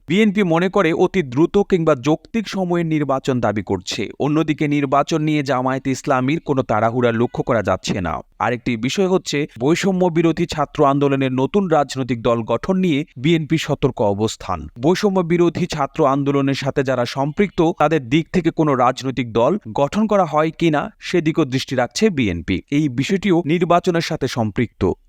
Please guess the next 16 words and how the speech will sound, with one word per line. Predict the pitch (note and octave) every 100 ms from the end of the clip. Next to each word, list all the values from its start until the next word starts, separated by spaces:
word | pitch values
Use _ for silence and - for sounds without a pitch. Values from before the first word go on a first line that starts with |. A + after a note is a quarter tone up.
| A#2+
যদিও | D#3 F3+ G#3+ F3 - - -
বৈষম্য | C#3+ F#3 A#3 A3 A3+ F#3
বিরোধী | G3 E3+ F#3+
ছাত্র | E3 D#3 E3+ E3
আন্দোলনের | B2 C#3+ D#3+ E3 D#3 D#3 -
সমন্বয়করা | C#3 C#3+ C3+ C#3 E3 F3+
বলছেন, | C#3+ A#2 G#2 F3 G#3 A#3+ B2+
নতুন | D3 F#3+ A3+ G3+ D3+
রাজনৈতিক | D3 C#3 D3+ D3 B2+
দল | C3 B2
গঠনের | A#2 A#2 C3+ B2
কোনো | B2 A#2+ -
চিন্তা | B2+ B2 F#3 A3 _ - C#3
এখনো | - E3
তাদের | C3+ G#2 F#2+ F#2
নেই। | G2